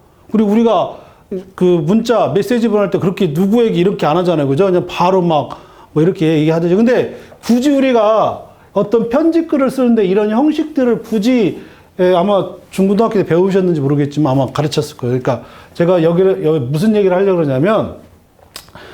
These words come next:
결국 요 얘기가 가장 중요하죠. 뭐, 이, 뭐 얘기할 것도 없어요. 그런데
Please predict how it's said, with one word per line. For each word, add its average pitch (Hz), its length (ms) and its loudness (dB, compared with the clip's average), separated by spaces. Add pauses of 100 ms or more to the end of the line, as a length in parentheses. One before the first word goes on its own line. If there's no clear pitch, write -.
(140)
결국 208 400 2
요 262 340 2
얘기가 233 320 0
가장 160 300 -2
중요하죠. 175 880 0 (100)
뭐, 160 280 0
이, 190 320 0
뭐 190 200 0
얘기할 262 360 0
것도 294 220 -2
없어요. 156 300 -2
그런데 233 300 0